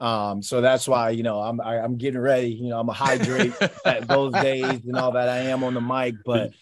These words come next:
Speaker 1: we're gonna,
Speaker 2: You
Speaker 1: we're gonna, we're gonna turn it up. We're gonna
Speaker 2: you,
Speaker 1: turn
Speaker 2: you
Speaker 1: it up for you.
Speaker 2: stand, standing in front of the mirror and just, uh, just letting out some screams and <laughs> holding your
Speaker 1: From the
Speaker 2: breath and getting in
Speaker 1: diaphragm,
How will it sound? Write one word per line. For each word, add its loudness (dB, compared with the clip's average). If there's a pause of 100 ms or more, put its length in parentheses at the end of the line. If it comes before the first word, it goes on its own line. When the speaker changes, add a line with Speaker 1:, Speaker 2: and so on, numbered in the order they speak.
(240)
Speaker 1:
we're -4
gonna, 2
Speaker 2:
You 0
Speaker 1:
we're 0
gonna, 0
we're -2
gonna -4
turn -4
it -4
up. -4
We're -8
gonna -4
Speaker 2:
you, 4
Speaker 1:
turn 0
Speaker 2:
you 4
Speaker 1:
it 2
up -10
for -10
you. -12
Speaker 2:
stand, 0
standing 4
in 4
front 2
of 2
the 2
mirror 4
and -2
just, -6
uh, 2 (220)
just -6
letting 0
out 0
some -4
screams 2
and 0 (500)
<laughs> -2
holding 4
your 4
Speaker 1:
From 2
the 0
Speaker 2:
breath 8
and 4
getting 6
in 6
Speaker 1:
diaphragm, -